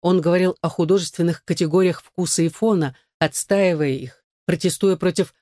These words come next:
окостеневающих схем надлежащего изображения, отстаивая своё право на передачу эпохи собственными художественными средствами.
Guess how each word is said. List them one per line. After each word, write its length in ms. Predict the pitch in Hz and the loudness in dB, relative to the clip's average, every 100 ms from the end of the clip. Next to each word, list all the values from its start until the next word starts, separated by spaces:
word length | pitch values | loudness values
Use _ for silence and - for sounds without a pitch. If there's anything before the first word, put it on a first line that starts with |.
| _ | _
окостеневающих 960 | 170 180 - 180 175 185 180 - 165 - _ | -2 -2 0 2 2 2 2 -2 -6 -10 _
схем 500 | - - 220 202 160 _ - | -2 0 2 0 -2 _ 0
надлежащего 760 | 175 151 170 185 185 160 165 | 0 2 0 0 0 0 0
изображения, 800 | 156 160 170 165 214 175 139 131 _ _ - | 0 0 0 2 2 2 0 -4 _ _ -6
отстаивая 560 | 160 - - 202 190 185 | -4 -2 0 2 2 0
своё 260 | 180 180 | 0 0
право 500 | - 170 190 208 214 - _ - | 0 0 0 0 -2 -6 _ -4
на 100 | 165 | 0
передачу 540 | 175 165 185 - 190 190 | 0 2 0 0 -2 -2
эпохи 640 | 180 - 170 - 139 - _ | -4 0 -2 -2 -8 -8 _
собственными 840 | - - 180 - 196 196 202 202 - _ _ | -2 0 0 -2 0 2 2 0 -2 _ _
художественными 840 | - 170 156 185 180 - 175 180 180 | -4 0 2 2 0 -2 0 2 2
средствами. 800 | - 190 175 - - 131 131 | 0 0 0 -2 -6 -6 -6